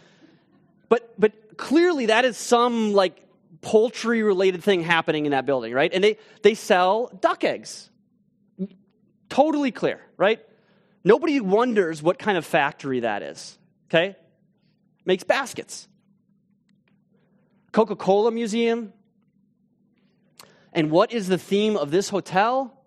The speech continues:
Right? They don't need a sign out front that says, like, Music Hotel. It's totally clear. And the, the thing about that is us. If, if, if we are people who say,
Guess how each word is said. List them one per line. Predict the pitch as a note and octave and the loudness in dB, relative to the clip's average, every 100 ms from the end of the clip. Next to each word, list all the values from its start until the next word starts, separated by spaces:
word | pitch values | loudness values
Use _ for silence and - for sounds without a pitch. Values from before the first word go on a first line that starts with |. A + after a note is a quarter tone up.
| _ _ _ _ | _ _ _ _
Right? | G#3 B3 - | 0 0 0
They | - | -2
don't | D4 | 0
need | D#4 | 0
a | A#3 | -2
sign | - B3+ C4 | -2 0 0
out | F#3 | 0
front | G#3 F#3 | -2 -2
that | - | 0
says, | F#3 D#3+ - - | 2 2 -4 -2
like, | F3+ E3+ - _ | 0 0 -4 _
Music | C3 D3 G3+ G#3 A#3+ - | -4 0 0 2 0 -2
Hotel. | - F3 - A3+ - _ _ _ _ _ _ _ - | -4 -4 -4 -8 -8 _ _ _ _ _ _ _ -4
It's | G3 | -4
totally | - C#4 A#3+ G3 | -2 -4 -2 -4
clear. | - C4 - _ _ _ _ _ _ _ _ _ _ _ _ _ _ _ _ _ _ _ _ _ _ _ _ _ _ _ _ _ _ _ _ _ _ _ _ _ _ - | -2 -6 -6 _ _ _ _ _ _ _ _ _ _ _ _ _ _ _ _ _ _ _ _ _ _ _ _ _ _ _ _ _ _ _ _ _ _ _ _ _ _ -4
And | F3 | 0
the, | F3 G3+ | 0 0
the | G3 F3 | 0 -2
thing | C4+ C#4+ | 0 0
about | G#3 F#3 | 0 0
that | F#3+ F#3+ F3 | 0 0 -2
is | D3 - | -6 -2
us. | D3 - F#3 | -4 -2 -6
If, | - F3 | -4 -2
if, | F3 F#3+ | -2 -2
if | D3+ | -6
we | D#3 A#3+ C#4 D4 C#4 - - | -2 0 2 0 -2 -6 -2
are | - | -2
people | - B3 B3 G3+ | 0 -2 0 -2
who | E3 F3+ | -2 -4
say, | G#3 F#3+ F#3+ | 0 0 0